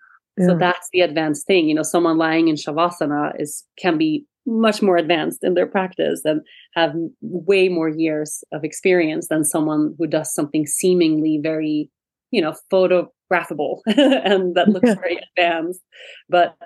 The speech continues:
Speaker 1: all the advanced stuff that really matter, I mean, it happens on the inside and it doesn't really look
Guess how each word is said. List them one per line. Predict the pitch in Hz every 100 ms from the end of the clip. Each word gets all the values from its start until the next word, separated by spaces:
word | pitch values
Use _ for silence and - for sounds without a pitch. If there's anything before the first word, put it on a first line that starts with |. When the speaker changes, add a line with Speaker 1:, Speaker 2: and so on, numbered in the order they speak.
| -
Speaker 1:
all | 170 165
the | 165
advanced | 151 156 156 - _
stuff | - 160 160 -
that | -
really | 156 151
matter, | 160 151 156
I | 170
mean, | 165 156
it |
happens | 156 151 151 147
on | 151
the | 143
inside | 147 - - -
and | - - _ -
it | 160
doesn't | 151 156
really | 160 151
look | 156